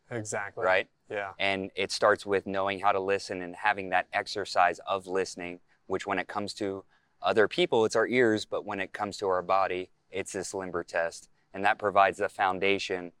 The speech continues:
Speaker 2: where we get to talk about the necessities that we bring into our workout, which are just very few. Again, that low tech, high awareness. And we get to start talking about nutrition and movement, and we'll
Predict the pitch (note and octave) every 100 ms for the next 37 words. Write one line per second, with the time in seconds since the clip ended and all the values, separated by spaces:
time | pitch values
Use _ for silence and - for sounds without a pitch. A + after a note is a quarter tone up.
0 | _ _ G2+ G2 F#2 G#2 F#2+ - G2 F#2+
1 | F2+ F2+ F2+ F2 - _ _ - F#2+ F#2+
2 | - A2 G#2+ - F#2+ F2+ F2 E2+ - _
3 | _ F#2 G2 G2 G2 F2+ F#2+ F#2+ F2+ G#2
4 | - A#2 A2 A2+ A#2 B2+ B2 D#2 F2+ F#2+
5 | F2 F#2+ - F#2+ G2+ F#2+ G#2 G2+ F#2 F2
6 | - - F2 G2 F#2 F2+ E2+ _ _ -
7 | F#2 - _ _ F#2 G2+ G2+ G#2+ G2 -
8 | G#2 F#2+ F2+ F#2 G2 F2+ F2 E2 - _
9 | _ _ F#2+ F#2+ F#2 F#2+ F#2+ - F#2+ E2+
10 | F2+ E2+ F2 F2 E2 F2+ F2 - A#2+ A2
11 | - G#2 F#2+ F2 E2+ F2 F#2+ A#2 G#2 G2+
12 | G2 - - _ G2 F#2+ G2